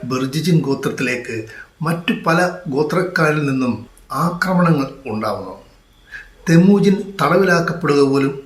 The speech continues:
ഉണ്ടായി. പക്ഷേ ആരുടെയൊക്കെയോ കരുണ കാരണം അവിടെ നിന്ന് അത്ഭുതകരമായി അവന് രക്ഷപ്പെടുന്നു. എന്തുകൊണ്ടോ അവൻ ആരാലും വധിക്കപ്പെടാതെ വളർന്നു വരുന്നു. ഒന്നിലും വിട്ടുവീഴ്ചയില്ലാത്ത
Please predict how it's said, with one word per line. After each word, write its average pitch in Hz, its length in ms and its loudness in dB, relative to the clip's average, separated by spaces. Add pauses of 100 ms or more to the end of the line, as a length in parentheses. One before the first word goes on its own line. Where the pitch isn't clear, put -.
(120)
ഉണ്ടായി. 113 500 -6 (580)
പക്ഷേ 170 440 -2
ആരുടെയൊക്കെയോ 165 920 2
കരുണ 139 340 0
കാരണം 113 440 -2
അവിടെ 135 260 -4
നിന്ന് 123 440 -4 (220)
അത്ഭുതകരമായി 170 840 0 (140)
അവന് 120 520 -6
രക്ഷപ്പെടുന്നു. 117 580 -4 (1120)
എന്തുകൊണ്ടോ 151 640 2 (240)
അവൻ 165 280 2 (120)
ആരാലും 147 600 0 (260)
വധിക്കപ്പെടാതെ 113 1040 -4 (400)
വളർന്നു 117 400 -4
വരുന്നു. 90 380 -8 (180)
ഒന്നിലും 185 560 4 (100)
വിട്ടുവീഴ്ചയില്ലാത്ത 123 1200 0